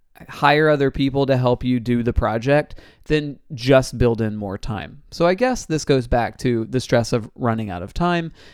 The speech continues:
and the advice that we gave before, which is, you know, the things that we already said. The third thing that is avoidable stress, a source of avoidable stress,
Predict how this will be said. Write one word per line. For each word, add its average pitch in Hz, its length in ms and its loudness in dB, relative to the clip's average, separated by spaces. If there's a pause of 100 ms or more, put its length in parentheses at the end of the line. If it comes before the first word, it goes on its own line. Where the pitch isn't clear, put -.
(140)
and 131 400 0 (120)
the 120 440 -2 (360)
advice 117 340 -2
that - 100 -6
we 107 120 -6
gave 110 260 -8
before, 202 600 2
which 151 200 0
is, 139 400 -2 (800)
you 127 120 -2
know, 113 280 -12
the - 80 -8
things 110 260 -10
that 107 80 -6
we 104 80 -8
already 101 220 -10
said. 101 280 -16 (1160)
The - 80 -2
third 330 260 0
thing 117 380 -6 (1200)
that 160 140 6
is 147 200 2
avoidable 131 520 4
stress, - 420 -4
a 131 100 -6
source 196 380 2
of 139 140 -2
avoidable 117 500 2
stress, 120 420 -2